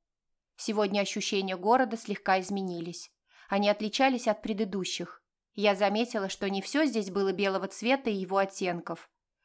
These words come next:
В оформлении многих зданий, сооружений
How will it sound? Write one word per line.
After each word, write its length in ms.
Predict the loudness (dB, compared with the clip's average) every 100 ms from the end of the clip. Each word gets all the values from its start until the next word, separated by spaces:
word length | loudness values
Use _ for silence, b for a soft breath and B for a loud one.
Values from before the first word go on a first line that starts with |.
| _ -6
В 60 | 2
оформлении 580 | 4 6 6 2 2
многих 400 | 0 -2 -2 -4 -4
зданий, 440 | 2 4 4 2
сооружений 840 | 2 2 2 0 2 2 2 -2